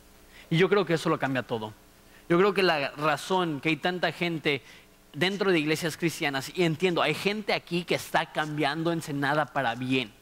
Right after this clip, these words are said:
Hay gente aquí que respeto tanto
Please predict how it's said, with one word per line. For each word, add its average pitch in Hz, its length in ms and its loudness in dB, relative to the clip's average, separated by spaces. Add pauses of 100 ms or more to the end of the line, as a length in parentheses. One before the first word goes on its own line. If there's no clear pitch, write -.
(840)
Hay 170 160 2
gente 202 320 0
aquí 165 220 -6
que 165 220 0
respeto 143 600 -4 (180)
tanto 185 500 -2